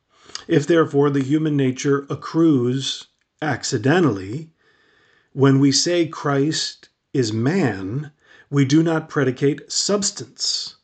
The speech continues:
but quality or quantity or some other mode of being, which is contrary to the decretal of Pope Alexander the Third, who says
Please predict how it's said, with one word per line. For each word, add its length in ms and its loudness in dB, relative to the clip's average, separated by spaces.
but 280 -6
quality 520 0
or 160 -6
quantity 560 -4
or 80 -6
some 300 0
other 160 0
mode 260 -2
of 100 -6
being, 280 0
which 320 4
is 140 4
contrary 720 -2
to 140 -2
the 100 -2
decretal 640 -2
of 160 -8
Pope 240 -2
Alexander 560 -6
the 120 -10
Third, 520 -6
who 100 -6
says 640 -4